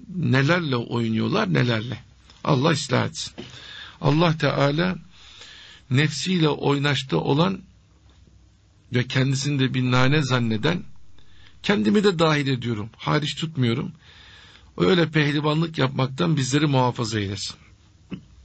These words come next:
Neyse, aynı zamanda onların da el ensesinden muhafaza eylesin. Şimdi bazı denildiğinde ilk akla gelen böyle eğitimi de kolay olduğu için,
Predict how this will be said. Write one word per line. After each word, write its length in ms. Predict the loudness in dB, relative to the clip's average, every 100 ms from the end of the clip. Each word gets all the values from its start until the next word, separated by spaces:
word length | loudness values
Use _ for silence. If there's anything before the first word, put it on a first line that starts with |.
| -20 _ _ 0
Neyse, 420 | 2 2 0 -6 -8 -20 -20 -20 -20 -20 -20 -20 -20 -20 -20 -20 -18 0
aynı 240 | 2 2
zamanda 440 | 0 0 0 0 0
onların 480 | 0 2 2 2
da 100 | 0 -2
el 140 | 0 2
ensesinden 640 | 2 -2 -4 -2 0 0
muhafaza 600 | 0 -2 -2 -2 -4 -2
eylesin. 480 | -2 -2 -2 -6 -10 -16 -20 -20 -20 -20 -20 -20 -20 -20 -20 -20 -20 -20 _ -8
Şimdi 400 | 0 2 4 4
bazı 420 | 2 2 0 0
denildiğinde 720 | 0 2 0 0 0 0 -2
ilk 220 | 0 0 2
akla 300 | 0 2 2
gelen 360 | 2 2 2
böyle 380 | 2 4 2 0
eğitimi 500 | 0 0 0 -2 0
de 80 | 0
kolay 380 | 0 0 2 2
olduğu 280 | 0 -2 -4
için, 380 | -4 -2 -4